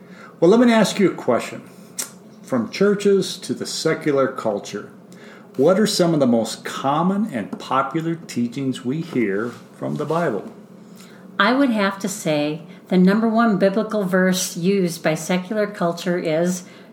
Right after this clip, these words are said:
Speaker 2: "Judge not, lest you be judged," and is taken completely out of context.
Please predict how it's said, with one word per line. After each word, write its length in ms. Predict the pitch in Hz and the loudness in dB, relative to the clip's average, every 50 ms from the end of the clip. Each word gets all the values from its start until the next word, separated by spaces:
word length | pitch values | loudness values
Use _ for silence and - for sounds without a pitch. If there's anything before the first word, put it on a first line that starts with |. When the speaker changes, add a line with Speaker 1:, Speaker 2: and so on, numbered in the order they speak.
| - - | -14 -10
Speaker 2:
"Judge 400 | - - 180 208 233 - - 220 | -4 -2 0 -2 -2 0 0 0
not, 340 | 202 196 196 226 - - | 2 2 2 0 0 0
lest 300 | 156 165 190 196 - - | 2 2 2 2 0 -2
you 80 | 240 208 | -2 -2
be 100 | 185 208 | -2 -2
judged," 580 | 180 - 175 156 135 131 135 - - - - - - - - - - - - - - | -2 0 0 0 0 -2 -4 -6 -10 -12 -14 -18 -20 -20 -20 -20 -20 -20 -20 -8 -2
and 100 | 233 233 | -2 -2
is 120 | 214 - | -2 -2
taken 400 | - - 302 311 - - 156 156 | -2 -2 -2 -2 0 -2 -4 -4
completely 560 | - - - 180 - - 247 220 180 160 156 | -4 -6 -6 -6 -2 -2 -2 -2 -2 -2 -2
out 140 | 151 147 143 | -2 -2 -4
of 40 | 147 | -6
context. 760 | - - 170 160 156 - - - - - - - - - | -4 -4 -4 -4 -4 -6 -8 -14 -14 -14 -16 -16 -16 -18